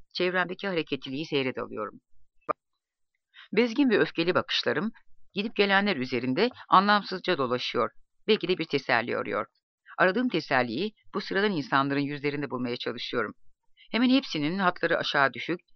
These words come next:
ifadeleri donuk veya endişeli. Herkesin kendine göre bir sorunu var besbelli diye düşünürken uyuşmuş hislerime aniden elektrik şoku verilmiş gibi oluyor.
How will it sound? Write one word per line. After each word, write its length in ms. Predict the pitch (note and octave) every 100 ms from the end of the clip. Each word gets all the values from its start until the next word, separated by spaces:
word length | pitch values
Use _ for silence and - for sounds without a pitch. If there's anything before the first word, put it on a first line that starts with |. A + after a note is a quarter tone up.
| _ -
ifadeleri 580 | G3 - F#3+ F#3 E3+ D3
donuk 300 | E3 G3 -
veya 220 | C#3 D3
endişeli. 560 | B2+ B2 C3 A#2+ G#2+ A2 _ _ _
Herkesin 440 | - B3+ F#3+ F#3
kendine 280 | F3 E3+ F3+
göre 220 | D3 C#3+
bir 80 | C#3+
sorunu 320 | - C#3 C3+
var 200 | C3 B2
besbelli 460 | C3 - - A#2+ B2+
diye 160 | B2 B2+
düşünürken 600 | - D#3+ B2 - D3+ G3+ _ - -
uyuşmuş 480 | G3 G3+ - A3+ -
hislerime 500 | C#3 A#2+ A#2 C3+ A3 _ _ _ _ -
aniden 460 | A3+ B3+ D#3 C#3+ D3+
elektrik 360 | D3 D#3 - D#3+
şoku 260 | C#3 -
verilmiş 340 | C3 B2 B2 -
gibi 160 | A#2
oluyor. 360 | A#2 A2+ A2